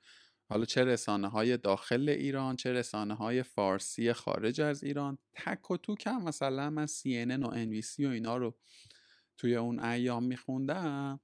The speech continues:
اه، گویی که همه رسانه‌هایی که اسم بردم متفق القول بودن که خب طالبان هر چقدر بیاد جلو به کابل نمیتونه برسه.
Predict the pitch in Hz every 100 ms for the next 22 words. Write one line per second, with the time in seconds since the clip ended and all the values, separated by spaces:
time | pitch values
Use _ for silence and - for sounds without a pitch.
0 | _ - _ - 165 165 165 156 165 185
1 | 190 220 - 240 165 160 151 160 170 196
2 | 202 196 185 185 180 175 175 _ _ _
3 | _ _ _ _ - 123 127 - 127 127
4 | 127 131 143 - 123 120 - - 110 117
5 | 123 156 - 139 139 - 151 147 151 -
6 | 147 139 151 175 208 208 202 190 196 -
7 | 160 - 135 139 139 151 190 151 135 135
8 | 135 131 131 131 131 135 127 127 123 135
9 | 170 330 285 - 165 165 165 175 226 220
10 | 156 - 101 101 - - -